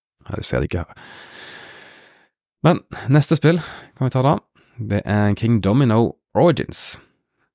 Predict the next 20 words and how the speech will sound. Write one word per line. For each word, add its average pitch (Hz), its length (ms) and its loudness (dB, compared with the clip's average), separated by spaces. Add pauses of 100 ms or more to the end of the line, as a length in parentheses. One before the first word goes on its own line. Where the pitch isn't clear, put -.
(120)
Jeg 120 260 2
likte 139 300 0
veldig 131 220 2
godt, - 240 -2
eh, 123 100 2
King 127 160 0
Domino 120 280 2
da 104 120 0
det 101 80 -2
kom 113 140 4
ut. - 260 -2 (300)
Det 98 140 -2
var 98 180 2
et - 180 -4
veldig 92 160 2
kjent 107 180 -4
konsept - 520 -2
fra 90 180 -4
spillet 78 300 -4
Kon-, 78 160 -10